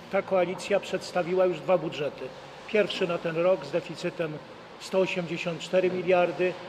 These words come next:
i drugi na rok następny z deficytem prawie dwieście dziewięćdziesiąt miliardów złotych.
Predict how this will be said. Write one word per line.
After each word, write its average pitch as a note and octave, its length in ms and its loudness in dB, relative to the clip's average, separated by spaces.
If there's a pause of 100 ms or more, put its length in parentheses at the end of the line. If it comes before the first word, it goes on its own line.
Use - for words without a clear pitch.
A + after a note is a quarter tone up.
(160)
i F#3+ 100 -4
drugi G3 340 2
na F3 120 0
rok E3+ 200 2
następny F3 540 0
z C3+ 80 -10
deficytem E3+ 580 -4
prawie D#3+ 360 -4
dwieście D#3+ 560 -4 (480)
dziewięćdziesiąt F#3 760 2
miliardów E3 460 0
złotych. E3 360 0